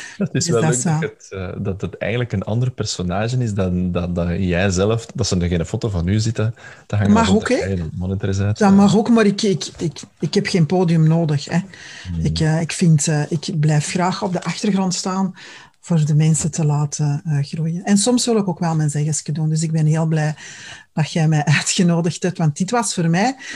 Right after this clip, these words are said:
Speaker 2: de eerste keer.
Speaker 1: Hmm.
Speaker 2: Normaal zijn, zijn ik en jij altijd mensen die in, hè, die,
Speaker 1: Ja.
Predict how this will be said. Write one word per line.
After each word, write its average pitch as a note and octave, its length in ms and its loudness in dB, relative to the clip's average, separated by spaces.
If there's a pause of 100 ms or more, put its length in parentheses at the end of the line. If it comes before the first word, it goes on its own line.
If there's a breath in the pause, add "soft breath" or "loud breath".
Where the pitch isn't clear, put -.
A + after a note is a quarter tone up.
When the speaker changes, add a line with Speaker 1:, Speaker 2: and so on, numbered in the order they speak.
(260 loud breath)
Speaker 2:
de F3 140 2
eerste G#3+ 480 2
keer. G#3 580 2 (220)
Speaker 1:
Hmm. E2+ 640 -2 (880 soft breath)
Speaker 2:
Normaal D#3+ 460 4
zijn, F3 380 2
zijn E3 180 0
ik G3+ 280 -2
en F#3+ 180 2
jij F3 420 -2
altijd G3 380 -6
mensen G3 400 -2
die E3+ 300 -2
in, G#3 360 -2
hè, F#3+ 100 -4
die, F#3 360 0 (560 loud breath)
Speaker 1:
Ja. E2+ 260 -6